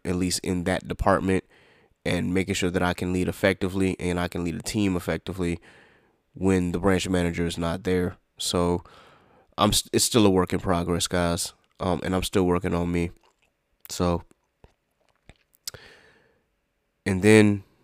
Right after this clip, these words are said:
there's other things that are happening in life. Um, the only thing I'm gonna say is just pray for my grandma. That's all I can say. Just pray for my grandma.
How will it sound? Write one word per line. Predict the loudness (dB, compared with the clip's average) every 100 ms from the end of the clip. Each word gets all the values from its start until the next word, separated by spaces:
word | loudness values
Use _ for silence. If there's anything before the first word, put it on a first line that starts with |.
| _ _ _ _ 2
there's | 6 6 4 2 -2 2
other | 4 6
things | 4 0 -2
that | -2
are | -2
happening | -2 -2 -2 -2
in | 0
life. | 0 0 -2 -10 -20 _ _ _ _ _ _ _ _ _ _ _ _ _ _ _ _ _ 0
Um, | 2 2 -2 _ _ _ -20 -20 -20 -20 _ _ _ _ -20
the | 0 6
only | 6
thing | 8 6
I'm | 8
gonna | 6 4
say | 4 4 4
is | 0
just | 0 -2 -4 -12 _ 0
pray | 0
for | 0
my | -4 -2
grandma. | 0 0 0 -4 _ _ _ _ _ _ _ _ _ -10
That's | -4 0
all | 0
I |
can | -2 -4
say. | -2 -4 -6 _ _ _ _ _ -6
Just | -4 -2
pray | -2
for | 0
my | -2
grandma. | 0 0 0